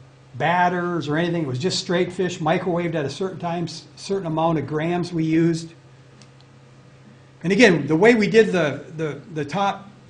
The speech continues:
species is if you, you looked at that time when we, when we started putting this together,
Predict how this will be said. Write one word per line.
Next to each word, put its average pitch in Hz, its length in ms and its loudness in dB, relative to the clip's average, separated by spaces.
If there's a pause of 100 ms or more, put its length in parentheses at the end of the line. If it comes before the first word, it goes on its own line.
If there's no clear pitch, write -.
species 185 840 2
is 139 160 -2
if 131 100 -10
you, 202 160 -4
you 190 320 -2
looked 202 220 2
at 160 160 0
that 185 240 0
time 170 240 0
when 156 100 0
we, 151 160 0 (200)
when 160 140 -4
we 147 60 -2
started 185 320 -4
putting 208 180 -6
this 165 120 -6
together, 165 580 -2